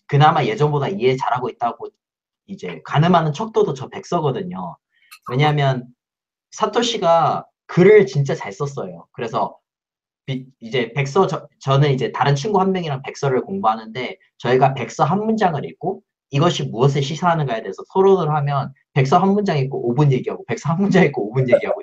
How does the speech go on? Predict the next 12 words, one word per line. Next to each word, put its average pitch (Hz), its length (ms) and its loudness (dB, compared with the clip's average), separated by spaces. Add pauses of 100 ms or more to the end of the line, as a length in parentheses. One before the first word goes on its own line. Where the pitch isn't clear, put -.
이런 175 260 2
경우가 143 260 -4 (640)
이런, 180 320 6 (120)
이런 185 220 6
상황이 190 480 0 (120)
일어나요. 95 540 -6 (320)
그래서 - 280 -4 (180)
백서만 208 480 2
충분히 214 380 -2
이해 113 240 -6
잘하고 107 380 -4
있으셔-, 127 420 -8